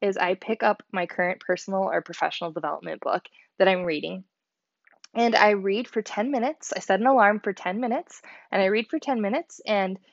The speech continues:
then I close my book and I move on to the next thing, which we're gonna talk about tomorrow. And, um, I learned this skill from the book, um, The Slight Edge.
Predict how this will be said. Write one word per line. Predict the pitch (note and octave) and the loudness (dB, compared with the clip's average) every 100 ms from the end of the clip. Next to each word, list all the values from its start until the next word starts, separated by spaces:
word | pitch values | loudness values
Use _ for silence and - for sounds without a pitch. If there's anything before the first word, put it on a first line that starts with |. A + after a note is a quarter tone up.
| _ _ | _ _
then | F#3+ F#3 F#3+ | 2 4 4
I | - G#3 | 0 -2
close | F#3+ F3 | 0 2
my | G3 F3+ | 0 0
book | D#3+ D#3+ - - | 0 0 -6 -8
and | F3 | -4
I | |
move | F3 E3+ | -2 -2
on | E3 D#3+ | -2 -4
to | |
the | E3 | -6
next | D#3 - - | -6 -8 -8
thing, | E3 E3 | -8 -6
which | E3+ - | -8 -8
we're | E3 | -6
gonna | E3 | -6
talk | - D#3+ D#3+ | -6 -6 -4
about | D3+ | -6
tomorrow. | - D#3+ - - G3+ _ _ _ _ _ _ - - - _ _ | -8 -8 -6 -6 -8 _ _ _ _ _ _ -20 -20 -20 _ _
And, | G#3+ G#3+ G#3 - | 2 2 2 2
um, | G3 F#3 E3+ E3 - - | 2 2 0 -4 -6 0
I | G3+ F#3+ - | 4 2 0
learned | G3+ G3 C#4+ G4+ | -2 2 2 2
this | G#3+ - - | 0 0 -4
skill | - D#3+ F3 | -6 -2 -2
from | - F#3+ F3+ | -2 -4 -2
the | |
book, | E3 - E3 E3 - - _ _ - - | -2 0 2 2 -4 -20 _ _ -6 -2
um, | E3+ E3 | -2 -2
The | F3+ | -6
Slight | - F3+ F#3+ - | 0 4 4 2
Edge. | D#3+ C#3 C3+ - - | -6 -6 -8 -12 -14